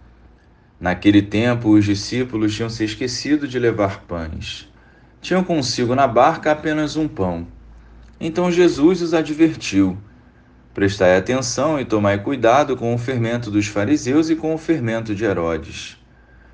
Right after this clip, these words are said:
Os discípulos diziam entre si: "É porque não temos pão."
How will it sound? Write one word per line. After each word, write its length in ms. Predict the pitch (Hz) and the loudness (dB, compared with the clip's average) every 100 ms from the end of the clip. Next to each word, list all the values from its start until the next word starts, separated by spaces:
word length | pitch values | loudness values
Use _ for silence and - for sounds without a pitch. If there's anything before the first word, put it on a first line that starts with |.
| - - | -8 -2
Os 100 | 170 | 2
discípulos 600 | 185 - 196 196 185 165 | 2 0 -4 0 0 2
diziam 380 | 170 143 151 | 0 0 -2
entre 280 | 147 143 147 | -2 -4 -6
si: 420 | 127 - 87 82 - - _ _ - | -6 -8 -6 -8 -10 -20 _ _ -6
"É 80 | 170 | -4
porque 340 | - 170 156 | -4 -4 -2
não 160 | 147 135 | -2 -2
temos 360 | 117 117 104 | -2 -2 -4
pão." 380 | - 87 73 71 | -6 -6 -6 -8